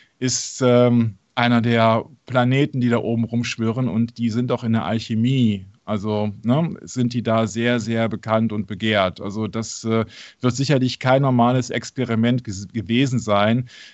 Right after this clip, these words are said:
dass er da irgendwo für die U-S-Raumfahrt gemacht hat. Kann ich mir jetzt nicht so unbedingt vorstellen. Also ich denke mal, das waren andere Dinge, die da jetzt, äh, gemacht worden ist. Vielleicht hat er sich auch selber geopfert. Also will ich überhaupt nicht bei dem in Abrede stellen. Ich halte solche Leute für absolut konsequent.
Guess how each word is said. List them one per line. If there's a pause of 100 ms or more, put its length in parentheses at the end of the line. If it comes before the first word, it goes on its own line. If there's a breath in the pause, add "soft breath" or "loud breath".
dass
er
da
irgendwo
für
die
U-S-Raumfahrt
gemacht
hat.
Kann
ich
mir
jetzt
nicht
so
unbedingt
vorstellen.
Also
ich
denke
mal,
das
waren
andere
Dinge,
die
da
jetzt,
äh,
gemacht
worden
ist.
Vielleicht
hat
er
sich
auch
selber
geopfert.
Also (360 loud breath)
will
ich
überhaupt
nicht
bei
dem
in
Abrede
stellen.
Ich
halte
solche
Leute
für
absolut
konsequent.